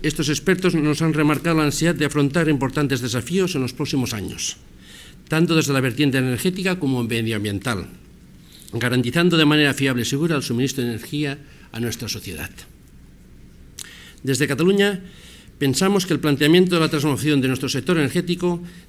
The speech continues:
debemos seguir el camino marcado por los principios de la política energética europea. Aumentar la seguridad de abastecimiento energético,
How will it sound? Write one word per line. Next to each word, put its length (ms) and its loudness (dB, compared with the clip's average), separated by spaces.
debemos 360 2
seguir 460 2
el 100 0
camino 300 4
marcado 560 0
por 240 -4
los 240 -4
principios 580 -2
de 80 0
la 80 -2
política 340 0
energética 440 -2
europea. 420 -2
Aumentar 360 -2
la 100 0
seguridad 260 -2
de 60 -2
abastecimiento 540 -6
energético, 640 -6